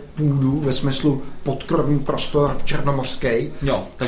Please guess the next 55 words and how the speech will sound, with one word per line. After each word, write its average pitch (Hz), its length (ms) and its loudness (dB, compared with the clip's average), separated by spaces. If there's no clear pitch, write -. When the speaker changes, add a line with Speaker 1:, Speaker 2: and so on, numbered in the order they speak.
Speaker 1:
S - 20 2
tím - 20 2
Speaker 2:
ne 139 100 4
babišárnu 123 480 0
nějakou, 117 260 0
Speaker 1:
Ne. 156 140 2
Speaker 2:
nějaký 131 200 4
políčko 135 400 0
někde. 110 260 -2
Speaker 1:
<laughs> 175 200 4
Ne, - 0 -
ne, 127 140 -2
ne, 135 120 2
ne. 127 240 -2
A 127 340 4
s - 100 0
tím, 151 160 4
že 151 100 2
tam 156 240 0
uděláme, 143 1000 2
s 131 100 -8
tím, 147 140 2
že 143 80 2
tam 151 120 2
postavíme 143 380 0
si 131 140 0
byt, 160 380 0
Speaker 2:
Hmm. 156 100 0
Speaker 1:
a 135 520 4
vlastně 143 260 -2
ten 143 100 2
prostor 147 300 -4
byl 143 160 2
docela 143 260 0
velký, 131 280 0
takže 135 240 0
dva 120 140 0
byty, 151 240 0
jeden 127 400 2
náš, 147 300 -2
jeden 123 200 -2
jejich 180 420 -4
a 131 220 2
třetí - 280 -6
byt 131 240 -2
prodáme. 147 580 -2
Speaker 2:
Hmm. 127 200 2
Speaker 1:
Takže 135 180 0
teďka 143 320 2
konečně 143 380 0
po 143 140 -6
třech 139 300 -2
letech 139 280 0
jsme 143 160 0
se, 143 320 0